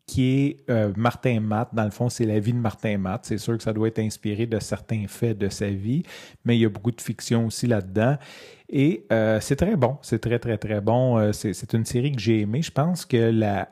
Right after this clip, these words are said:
un, c'était comme en deux mille dix, quelque chose comme ça, dans ces années-là. Je me souviens que c'était au con-,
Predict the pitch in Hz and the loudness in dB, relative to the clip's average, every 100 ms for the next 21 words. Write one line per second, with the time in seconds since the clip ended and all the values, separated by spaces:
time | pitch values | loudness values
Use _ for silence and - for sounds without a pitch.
0 | _ 127 151 139 110 - 113 113 104 101 | _ 2 2 0 -4 -2 0 0 -2 -2
1 | 104 117 113 117 117 113 113 110 107 110 | 2 2 2 0 2 2 2 0 -6 -6
2 | 151 285 349 - 151 - 170 160 160 147 | -4 -4 -6 -10 -10 0 0 2 0 0
3 | 143 - 190 190 156 - 127 113 123 123 | -2 0 0 0 -2 0 0 2 2 4
4 | 117 107 151 151 110 - 127 - 107 - | 2 2 0 0 -4 -2 -4 -2 -2 -2
5 | 107 - 110 - 143 110 - 123 113 107 | -6 0 0 0 -4 -4 0 2 2 -2